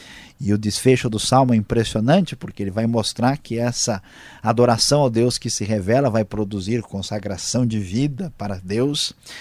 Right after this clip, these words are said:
vai produzir aí um desejo de servir a Deus, e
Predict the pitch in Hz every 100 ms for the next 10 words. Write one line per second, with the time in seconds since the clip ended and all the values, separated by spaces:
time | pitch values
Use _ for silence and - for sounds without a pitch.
0 | - - - 101 131 135 123 123 123 101
1 | 101 139 156 113 _ - - - 107 117
2 | 139 127 117 101 101 147 220 190 127 110
3 | 107 - 107 95 113 110 98 113 165 165
4 | 147 - - - - - 85 131 175 208